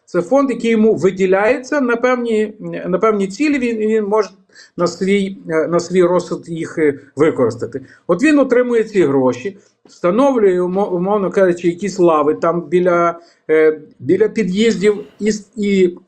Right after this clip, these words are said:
пришпандорює туди табличку, що це, е, ці-, ця лава встановлена, значить, за допомогою на гроші і так далі, і так далі,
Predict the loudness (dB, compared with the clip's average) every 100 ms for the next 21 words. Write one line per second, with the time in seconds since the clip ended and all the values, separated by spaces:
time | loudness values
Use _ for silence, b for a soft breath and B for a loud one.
0 | _ -2 0 0 0 2 2 2 -2 -2
1 | 0 2 2 -2 _ _ _ _ _ _
2 | _ _ _ -4 -2 0 0 0 -2 -2
3 | B B B -6 -4 -2 0 2 2 0
4 | -4 -12 0 2 2 0 -6 -2 0 2
5 | 2 2 -2 -4 -2 2 2 2 2 0
6 | 0 -2 -4 -10 _ _ _ _ -6 -4
7 | -4 -6 -10 -12 -2 0 2 0 0 2
8 | 2 4 4 4 4 0 0 -2 0 2
9 | 4 2 0 -2 -2 -2 -6 -4 -2 -2
10 | -6 -8 -8 -4 -2 0